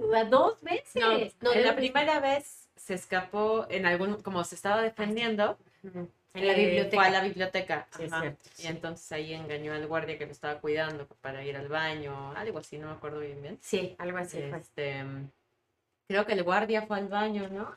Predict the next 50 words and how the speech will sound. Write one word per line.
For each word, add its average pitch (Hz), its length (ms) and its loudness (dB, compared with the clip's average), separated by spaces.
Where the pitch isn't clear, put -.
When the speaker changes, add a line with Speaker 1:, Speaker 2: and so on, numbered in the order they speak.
Speaker 1:
Creo 233 280 4
que 294 140 -4
algo 359 260 4
así, 208 520 0
sí, 208 280 2
Speaker 2:
Y - 20 0
Speaker 1:
no, 226 140 0
no 185 60 -2
me 185 60 0
Speaker 2:
le 180 180 0
Speaker 1:
acuerdo. 175 200 -2
Speaker 2:
dijo 196 180 -2
que 175 120 -2
si 156 320 -8
lo 156 160 -6
podía 170 180 -2
dejar 185 240 -4
un 175 60 -10
momento, 220 640 -2
lo 302 100 0
cual 381 180 6
me 330 60 0
parece 240 300 6
un 240 100 -4
poco 220 440 2
estúpido, - 520 -10
<laughs> - 360 2
¿no? 277 140 6
O 254 40 0
sea, - 300 -2
Speaker 1:
Y 202 80 0
más 208 240 0
con 233 200 0
alguien 214 260 4
de 208 100 4
su 226 120 -2
Speaker 2:
¿no? - 40 -12
Speaker 1:
calibre. 226 640 6
Speaker 2:
Exacto. 240 480 2
Y 190 100 -4
entonces 170 480 -2
se - 20 -
Speaker 1:
Ajá, 151 60 -4
Speaker 2:
escapó, 151 560 -4
Speaker 1:
se 175 120 -14
escapó. 165 180 -8
Speaker 2:
¿no? 185 100 -8
Por 160 140 -4
la 147 100 0
ventana, 156 580 -6